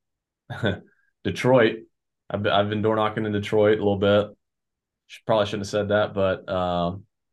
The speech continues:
you know, just, like, the more north I've gotten at some of these other places, like, kudzu's not a thing. So, like, I've gotta sort of refigure out what these deer are feeding on.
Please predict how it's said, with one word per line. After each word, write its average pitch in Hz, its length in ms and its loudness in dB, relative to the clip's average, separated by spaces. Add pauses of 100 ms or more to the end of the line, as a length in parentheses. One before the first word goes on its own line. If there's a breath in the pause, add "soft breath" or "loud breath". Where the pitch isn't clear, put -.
(380)
you 117 120 -2
know, 98 140 4
just, 107 220 -2
like, 110 220 0
the 117 100 -2
more 120 180 4
north 117 340 2
I've 104 200 0
gotten 104 360 -2
at 101 120 -6
some 107 180 -6
of 101 60 -2
these 101 120 0
other 98 140 0
places, 101 680 -2 (640)
like, 90 180 -2
kudzu's 101 360 4
not 101 180 4
a 101 60 -6
thing. 110 360 2
So, - 160 -4
like, 98 140 2
I've 101 200 2
gotta 104 340 0
sort 107 260 0
of 101 80 -2
refigure 107 640 0
out 110 400 4
what 101 280 0
these 104 260 -2
deer 95 280 0
are 92 140 -6
feeding 113 320 -2
on. 80 300 -8